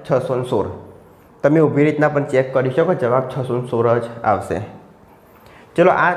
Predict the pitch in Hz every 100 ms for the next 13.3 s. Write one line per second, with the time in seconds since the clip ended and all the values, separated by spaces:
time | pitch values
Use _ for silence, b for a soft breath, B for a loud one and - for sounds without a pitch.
0 | 180 160 151 156 - 120 107 78 - -
1 | - - _ _ _ _ - _ - 165
2 | 175 175 180 175 180 180 - 156 170 165
3 | 165 151 117 87 - - - 151 147 147
4 | 160 170 165 165 165 165 165 175 143 151
5 | 156 151 147 131 139 143 143 139 117 120
6 | 127 - - - - 123 127 131 131 135
7 | 135 135 131 120 113 113 107 107 123 160
8 | - 120 90 - - - - - B B
9 | B B - 170 120 117 156 180 175 175
10 | 175 175 170 143 139 147 156 151 139 143
11 | 147 151 151 135 151 - - 127 - 156
12 | 127 135 170 151 - 127 131 127 - -
13 | 120 127